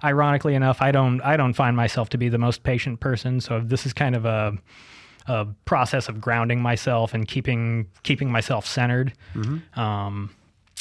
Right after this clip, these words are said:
Speaker 1: the, it's part, part of the reason for it being such a time-consuming and slow-moving drawing process is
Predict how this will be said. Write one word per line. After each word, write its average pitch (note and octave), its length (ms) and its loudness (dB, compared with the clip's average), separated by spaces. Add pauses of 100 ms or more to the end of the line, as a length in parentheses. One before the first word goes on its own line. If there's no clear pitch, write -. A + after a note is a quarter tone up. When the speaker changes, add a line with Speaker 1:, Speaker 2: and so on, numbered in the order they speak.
(840)
Speaker 1:
the, B2 500 -2
it's - 300 -2
part, A3 360 2
part B3+ 140 4
of G#3 60 0
the D#3+ 60 2
reason D#3+ 260 4
for D3+ 120 2
it C3 80 0
being D3+ 200 0
such - 220 -2
a A#2+ 400 0
time-consuming C#3 800 0
and A2 420 -2 (280)
slow-moving C#3 800 2
drawing C3 380 2
process D#3 600 0
is A#2+ 680 0